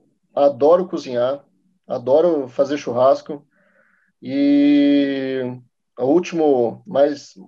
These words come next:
mais recente, mas que tá, tá meio abandonado, que aqui em São Paulo é muito mais quente, então, ó, desanda um pouco, mas eu, eu fiz um curso de panificação artesanal. Então, eu fazia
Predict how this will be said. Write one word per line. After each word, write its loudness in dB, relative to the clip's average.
mais -2
recente, -4
mas -6
que -20
tá, 2
tá -6
meio 4
abandonado, 0
que -10
aqui -12
em -4
São -4
Paulo 0
é -2
muito -2
mais -2
quente, -4
então, -4
ó, 0
desanda 0
um -4
pouco, -2
mas -2
eu, -2
eu -8
fiz -6
um -6
curso -2
de -12
panificação -2
artesanal. 0
Então, 2
eu -8
fazia 0